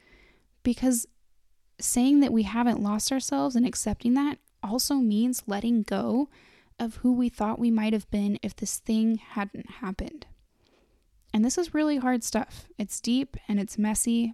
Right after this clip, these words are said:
but it's really important work, and you deserve to understand yourself this way. So if you want some help with it, please schedule a mini session with me. I'd love to help you out.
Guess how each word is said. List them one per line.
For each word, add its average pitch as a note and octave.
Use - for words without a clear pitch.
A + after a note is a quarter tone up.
but A3
it's G#3+
really A3+
important A#3+
work, G#3
and G3+
you G#3
deserve G#3
to A#3+
understand G#3+
yourself G3
this -
way. -
So -
if G#3+
you G#3+
want A3
some B3+
help A3+
with A3
it, A3
please A3
schedule A#3
a A#3
mini G3+
session G3+
with G3
me. G3
I'd G3+
love G3
to -
help G3+
you C4
out. -